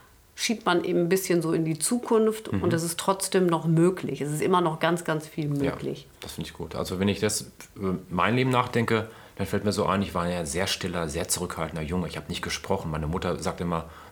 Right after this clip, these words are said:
Speaker 2: so bis zu deinem achten Lebensjahr hast du quasi nichts von dir gegeben. <laughs> Also das ist jetzt genau das Gegenteil von dem Gequatsche, was ich hier am Mikro mache eigentlich. Und ich habe in Deutsch mir regelmäßig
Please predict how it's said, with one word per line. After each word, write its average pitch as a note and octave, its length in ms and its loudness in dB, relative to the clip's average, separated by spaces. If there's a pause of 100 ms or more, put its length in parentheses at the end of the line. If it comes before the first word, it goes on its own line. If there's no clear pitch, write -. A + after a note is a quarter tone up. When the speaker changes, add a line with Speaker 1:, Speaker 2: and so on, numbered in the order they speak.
(100)
Speaker 2:
so F2 100 -8
bis D#2+ 200 0
zu F#2 80 -4
deinem E2+ 240 0
achten - 280 -4
Lebensjahr F2 520 -2 (220)
hast - 160 0
du F#2+ 40 0
quasi E2 300 -2
nichts D#2+ 180 -2
von F2+ 200 2
dir E2+ 100 0
gegeben. D2 400 -6 (120)
<laughs> - 220 -12
Also - 260 -2 (580)
das - 180 -4
ist F#2+ 100 -2
jetzt G2 200 0
genau F#2+ 140 -4
das G#2+ 180 2
Gegenteil G2 280 0
von F#2+ 140 0
dem F2+ 100 0
Gequatsche, F2+ 460 -6
was F2+ 140 -2
ich F2+ 100 -6
hier F#2 100 -2
am F#2 80 0
Mikro G#2 280 -2
mache D#2 300 -6
eigentlich. E2+ 420 -4 (360)
Und G#2 180 2
ich F#2+ 100 0
habe G#2+ 160 -2
in G2 100 4
Deutsch G2 420 2 (340)
mir F2 180 0 (140)
regelmäßig E2 840 0